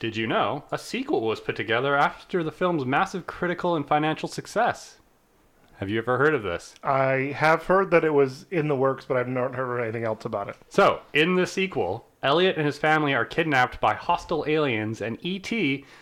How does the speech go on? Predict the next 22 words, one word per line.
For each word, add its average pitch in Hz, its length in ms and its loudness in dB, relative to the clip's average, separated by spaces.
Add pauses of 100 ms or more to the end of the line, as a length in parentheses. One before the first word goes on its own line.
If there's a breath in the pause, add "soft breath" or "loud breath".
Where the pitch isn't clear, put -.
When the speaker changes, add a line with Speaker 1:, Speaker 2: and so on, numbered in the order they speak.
(120 loud breath)
Speaker 1:
who 165 100 0
is 127 100 -2
revealed 196 380 4
to 165 60 -8
be 127 180 0
over 127 260 0
ten 208 340 0
million 196 300 0
years 147 260 2
old 127 420 0 (220)
and 127 200 0
named 143 380 2
Zrek, 117 580 0 (1600 soft breath)
yeah, 120 340 4
rescues 131 360 0
them. 85 240 -4 (520 loud breath)
Steven 240 320 0
Spielberg 180 460 4
decided 165 440 2
that 147 160 -2
the 139 80 -4
story 190 600 2